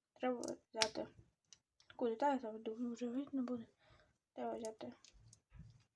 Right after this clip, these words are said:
двойку поставити і таку. Згін. Коротше, далі цю, зверху сам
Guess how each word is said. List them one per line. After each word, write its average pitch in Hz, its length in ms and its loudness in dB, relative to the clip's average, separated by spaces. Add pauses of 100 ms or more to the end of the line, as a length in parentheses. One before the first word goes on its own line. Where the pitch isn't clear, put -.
(840)
двойку 277 380 8
поставити 269 540 2
і 240 320 -2
таку. 226 360 -2 (2500)
Згін. 214 320 -4 (260)
Коротше, 220 280 -4 (460)
далі 233 140 6 (120)
цю, 403 300 8 (1000)
зверху 240 320 2
сам 220 260 -6